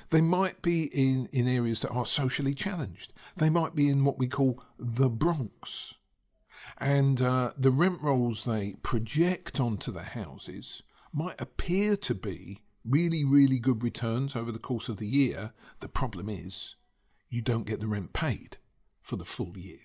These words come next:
And then people come and go. And they don't tell you that there'll be long void periods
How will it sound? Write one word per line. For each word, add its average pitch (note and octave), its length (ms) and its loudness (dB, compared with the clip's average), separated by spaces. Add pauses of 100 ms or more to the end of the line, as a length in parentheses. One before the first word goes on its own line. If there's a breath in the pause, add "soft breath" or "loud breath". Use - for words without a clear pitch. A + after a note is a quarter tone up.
(100)
And B2+ 160 4
then B2 120 4
people B2+ 320 2
come - 240 -4
and G#2 140 -2
go. C#3+ 320 -6 (320)
And A#2 100 -2
they B2 80 2
don't C3 260 0
tell D#3 260 2
you C3 100 6
that G2+ 120 -2
there'll G#2+ 140 0
be A2+ 120 -2
long A#2+ 280 2
void A#2 420 0
periods F#2+ 640 -2